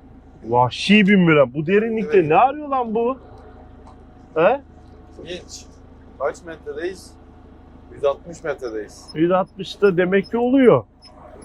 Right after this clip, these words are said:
Speaker 2: Aynen.
Speaker 1: Yani bu derinliklerde müren değil de mü-, yılan balığı olur ama demek ki hayvanın olası gelmiş.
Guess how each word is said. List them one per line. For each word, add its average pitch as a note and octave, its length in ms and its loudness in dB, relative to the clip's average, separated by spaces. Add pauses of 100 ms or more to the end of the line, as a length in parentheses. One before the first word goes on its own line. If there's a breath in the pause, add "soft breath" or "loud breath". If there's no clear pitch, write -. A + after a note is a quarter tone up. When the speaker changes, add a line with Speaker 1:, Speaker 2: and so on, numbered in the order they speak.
(420)
Speaker 2:
Aynen. A2+ 200 -18 (3500)
Speaker 1:
Yani D3 320 0
bu C#3+ 100 -8
derinliklerde F3 920 0 (1300)
müren F3 600 2
değil A#3+ 200 -12
de G#3+ 260 -6
mü-, E3+ 220 0 (100)
yılan G3 400 4
balığı E3+ 180 -2
olur C#3 220 0
ama A3 340 0 (1600)
demek C#3+ 300 0
ki D#3+ 80 2
hayvanın D#3 360 -2
olası C#3+ 340 0
gelmiş. A#2 640 -4